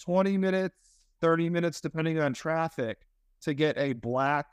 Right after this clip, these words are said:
iced coffee from there. So, like, they have all these extravagant drinks, and, like, you would think I'd probably get one of those, but literally black coffee. But I go back because the people, the kids that work there are super nice, and it's consistent.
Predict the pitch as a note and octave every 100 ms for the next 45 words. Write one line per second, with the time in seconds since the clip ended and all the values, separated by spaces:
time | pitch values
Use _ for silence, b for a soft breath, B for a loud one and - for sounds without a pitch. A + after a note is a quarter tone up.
0 | _ _ C3+ D3 - C3+ A#2+ G#2+ A2 G#2
1 | A2 F#2 F2+ E2 - A2+ A2 A#2 - D3
2 | D#3 D3+ D3+ C#3+ C3 A2+ - D#3 D3+ C#3+
3 | B2+ B2 C#3+ C#3+ D3+ - - B2 B2 G#2
4 | B2+ A#2 C3 B2 A#2+ A2 B2 A#2+ B2+ -
5 | C3 A#2+ B2 C3 A#2+ A#2+ A2+ - _ _
6 | - G3 F#3+ E3+ C3+ D#3 D3 - G3 C4+
7 | A#3+ D#3+ D3+ C#3 G3 F#3 G3+ C4 A#3 F3+
8 | - _ _ _ _ D#3+ - F#3 E3+ D#3
9 | C#3+ - _ _ _ _ D#3 - G#3 G3
10 | F3 E3 G3+ F3+ F#3+ D3 E3+ D#3 D#3 D3
11 | C3+ D#3+ E3 D3+ B2+ C3 - - D3+ D3
12 | - D#3+ D3+ - F3 - C3+